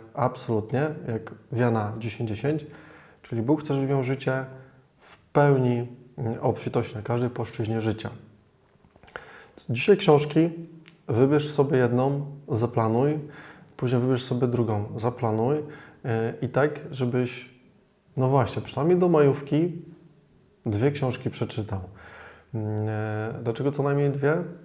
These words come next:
Mm, ponieważ mam nadzieję, że wiesz, że sz-, sz-, ponad sześćdziesiąt siedem procent Polaków absolutnie nie czyta. Jeśli zaczniesz czytać mądre książki, które cię rozwijają,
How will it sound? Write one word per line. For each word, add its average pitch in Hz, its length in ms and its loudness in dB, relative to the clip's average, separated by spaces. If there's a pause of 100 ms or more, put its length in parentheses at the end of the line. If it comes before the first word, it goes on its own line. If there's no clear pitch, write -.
Mm, 123 340 -6
ponieważ 123 680 -4 (680)
mam 139 200 4
nadzieję, 143 340 2
że 127 200 0 (120)
wiesz, 131 260 4
że - 220 -4
sz-, - 280 -4
sz-, - 240 -12
ponad 120 380 0 (640)
sześćdziesiąt 123 540 0
siedem 131 200 0
procent 135 360 -2
Polaków 127 560 0 (180)
absolutnie 127 880 0
nie 117 160 -4
czyta. - 460 -10 (840)
Jeśli 127 260 -2
zaczniesz 123 220 -4
czytać - 340 -4
mądre 156 520 2
książki, - 380 -6
które 131 240 -10
cię - 140 -8
rozwijają, 110 720 -2